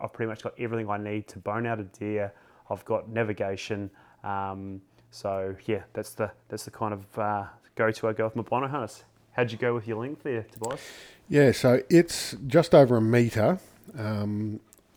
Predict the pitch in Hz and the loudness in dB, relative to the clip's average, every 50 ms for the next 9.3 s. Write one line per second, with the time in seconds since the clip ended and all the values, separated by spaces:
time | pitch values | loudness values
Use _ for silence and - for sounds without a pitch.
0 | _ _ _ _ _ _ _ - - - - 110 104 98 - - 110 107 101 104 | _ _ _ _ _ _ _ -20 -16 -10 -8 -6 -6 -6 -8 -8 -8 -6 -4 -4
1 | 104 104 98 - - 107 98 101 - _ _ - - 95 92 92 92 95 98 98 | -4 -4 -6 -4 -4 -2 -2 -2 -6 _ _ -12 -10 -8 -6 -6 -6 -8 -8 -8
2 | 95 92 92 92 90 87 _ _ _ _ _ _ _ _ _ _ _ _ _ _ | -8 -8 -10 -12 -14 -16 _ _ _ _ _ _ _ _ _ _ _ _ _ _
3 | _ _ _ _ _ _ _ _ _ _ _ _ _ _ _ - 135 156 156 - | _ _ _ _ _ _ _ _ _ _ _ _ _ _ _ -20 -20 -20 -20 -20
4 | _ - 113 117 117 92 - - _ - - 113 98 95 98 90 98 98 101 95 | _ -14 -8 -6 -6 -6 -8 -10 _ -12 -8 -6 -4 -4 -4 -4 -4 -4 -6 -6
5 | _ - - 117 110 107 107 - _ _ _ - - - - - - - _ _ | _ -10 -6 -4 -4 -4 -4 -6 _ _ _ -20 -20 -20 -20 -20 -20 -20 _ _
6 | _ _ - - - - - - 120 107 113 117 127 117 107 - 107 110 113 117 | _ _ -10 -10 -10 -10 -8 -6 -6 -6 -2 2 2 2 4 2 2 4 4 4
7 | 117 110 110 110 104 104 110 104 - - - 110 - - 123 113 110 110 110 110 | 4 4 6 4 4 4 4 0 -2 -10 -14 -14 -8 -4 0 0 2 2 2 0
8 | - - 131 - - - - 113 107 95 - 123 127 127 120 117 101 95 - 123 | 0 -4 -4 -4 -4 0 2 2 2 4 6 6 6 6 6 2 -2 0 2 0
9 | 113 - - 104 95 90 | 0 2 -2 -4 -4 -4